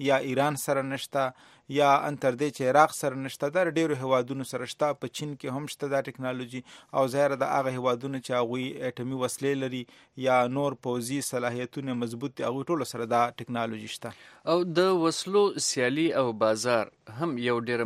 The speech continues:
Speaker 2: مهمه موضوع ده. په سیمه کې نږدې هره میاشت د پاکستان یا هند لخوا د میزایلو ازموینې او یا بیا وسلې اخیستل، دا به تر څومره حده پورې د وسلو بازار هم دغسې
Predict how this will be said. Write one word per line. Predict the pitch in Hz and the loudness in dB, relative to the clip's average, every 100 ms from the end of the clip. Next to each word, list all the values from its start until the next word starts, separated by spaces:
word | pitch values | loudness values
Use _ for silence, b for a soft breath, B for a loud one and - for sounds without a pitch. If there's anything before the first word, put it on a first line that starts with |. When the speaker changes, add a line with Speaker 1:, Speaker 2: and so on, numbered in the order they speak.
| 113 | -2
Speaker 2:
مهمه | 113 120 107 | -2 -4 -2
موضوع | 107 110 151 123 | -4 -2 -2 -2
ده. | B B B - | B B B 0
په | 156 | 0
سیمه | 262 254 220 | 0 -2 -2
کې | 190 | -2
نږدې | 165 165 180 143 | -2 0 -2 -4
هره | 175 170 147 | -4 -4 -2
میاشت | 143 131 113 | -4 -4 -4
د | 107 | -4
پاکستان | 107 107 - 117 117 | -4 -6 -4 -4 0
یا | 107 104 110 | 0 -2 -4
هند | 113 110 | -4 -4
لخوا | - 110 - - 117 104 | -2 -2 -2 -6 -8 0
د | 107 104 95 B B B 117 120 | 2 2 0 B B B -2 -2
میزایلو | 117 131 143 139 123 | 2 2 2 0 -2
ازموینې | 104 110 110 131 139 131 B - 113 | -2 -2 -2 0 -2 -6 B -2 0
او | 117 117 | 2 2
یا | 117 113 | 2 2
بیا | 107 - 120 | 0 0 -2
وسلې | 117 113 - 135 107 104 | -2 -2 -4 -4 -4 -6
اخیستل، | - 117 101 - b b 117 | -8 -6 -6 -8 b b -2
دا | 143 165 | 0 2
به | 160 _ - | -2 _ -8
تر | 131 - | -6 -4
څومره | 214 196 160 120 147 | -2 2 0 0 -4
حده | 208 208 - | -2 -2 -4
پورې | 104 98 - 113 113 | -8 -6 -10 -4 0
د | 117 113 | 0 0
وسلو | 113 - - 147 139 110 | -2 -4 -4 -2 0 0
بازار | 110 117 117 117 110 | 0 0 0 -2 -6
هم | 123 110 101 | -6 -4 -4
دغسې | 123 160 - | -4 -6 -8